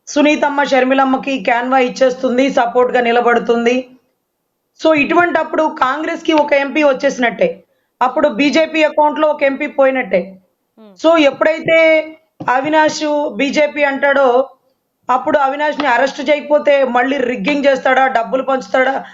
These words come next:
Speaker 1: అవినాషే గెలిస్తే బీజేపీకి ఒక ఎంపీ వచ్చినట్టేనా? బీజేపీ అవినాష్ పక్షాన ఉండడం ఏంటి, వైసీపీ పక్షాన ఉండడం ఏంటి,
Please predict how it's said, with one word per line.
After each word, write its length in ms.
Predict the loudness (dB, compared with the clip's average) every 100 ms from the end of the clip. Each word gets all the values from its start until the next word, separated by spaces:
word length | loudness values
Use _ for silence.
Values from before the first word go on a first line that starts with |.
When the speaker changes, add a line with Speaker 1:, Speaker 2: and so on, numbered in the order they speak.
| -20 -6 -2
Speaker 1:
అవినాషే 400 | 0 0 0 0
గెలిస్తే 500 | 0 -2 0 2 2
బీజేపీకి 600 | -2 -2 -2 -2 -2 0
ఒక 120 | 0
ఎంపీ 240 | -2 -2
వచ్చినట్టేనా? 680 | 0 0 -2 -2 -2 -2 -6 -10 _ _ _ _ -10
బీజేపీ 460 | -6 0 0 2 0
అవినాష్ 440 | 0 -2 -4 -2
పక్షాన 300 | -4 0 -2
ఉండడం 280 | 0 0 0
ఏంటి, 200 | -2 0
వైసీపీ 420 | 0 0 -6 -6
పక్షాన 320 | -4 0 0
ఉండడం 280 | 0 0 2
ఏంటి, 300 | 0 -2 -8